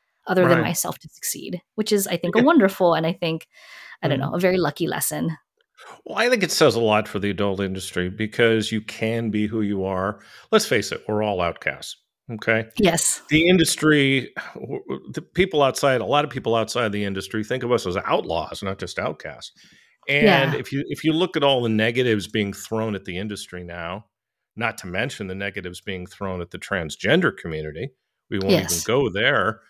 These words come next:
Speaker 2: We're people who are very accepting of everything. You have to be. If you're in the adult industry, nothing should faze you. Nothing
Speaker 1: Right.
Speaker 2: should make you go,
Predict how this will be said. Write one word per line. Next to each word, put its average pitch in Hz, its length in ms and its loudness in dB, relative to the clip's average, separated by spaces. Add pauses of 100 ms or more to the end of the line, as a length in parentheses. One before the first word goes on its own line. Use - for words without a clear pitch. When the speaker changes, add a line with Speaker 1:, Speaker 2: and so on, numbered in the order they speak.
(280)
Speaker 2:
We're 202 720 4
people 156 640 0
who 123 540 -2
are 107 60 -4
very 110 400 2
accepting - 640 -4 (440)
of 107 100 -6
everything. 92 520 -4 (160)
You 110 100 -8
have 131 360 -4
to 82 60 -12
be. - 220 -14 (340)
If 120 220 -2
you're 185 340 4
in 180 120 4
the 139 100 4
adult 127 340 2
industry, 98 760 -2 (500)
nothing 143 540 0
should 95 260 -8
faze 87 440 -4
you. - 120 -14 (560)
Nothing 131 440 2
Speaker 1:
Right. 165 360 4 (320)
Speaker 2:
should 101 500 -2 (360)
make 117 340 0
you 104 200 2
go, 92 560 -2